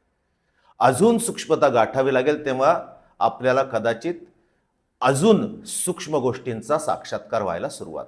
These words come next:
होईल. तुम्ही मोठ्या मोठ्या दुर्बिणींची नावं ऐकली असतील.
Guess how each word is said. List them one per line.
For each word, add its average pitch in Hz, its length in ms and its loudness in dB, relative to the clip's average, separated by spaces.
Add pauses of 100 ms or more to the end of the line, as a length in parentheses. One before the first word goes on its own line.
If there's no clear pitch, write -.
होईल. - 180 -20 (1500)
तुम्ही 202 240 4
मोठ्या 156 340 6
मोठ्या 175 260 8
दुर्बिणींची 151 1040 4 (220)
नावं 113 480 2
ऐकली 98 340 0
असतील. - 340 -16